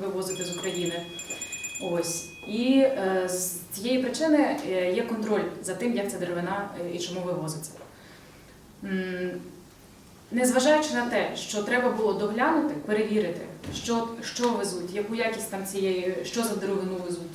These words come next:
куди, для чого, да, цей догляд, він не був здійснений,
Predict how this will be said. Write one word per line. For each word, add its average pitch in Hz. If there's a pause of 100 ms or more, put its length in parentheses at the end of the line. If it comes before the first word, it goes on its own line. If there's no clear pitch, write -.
(220)
куди, 214
для 185
чого, 214
да, 196 (680)
цей 226
догляд, 226 (320)
він 233
не 214
був 208
здійснений, 185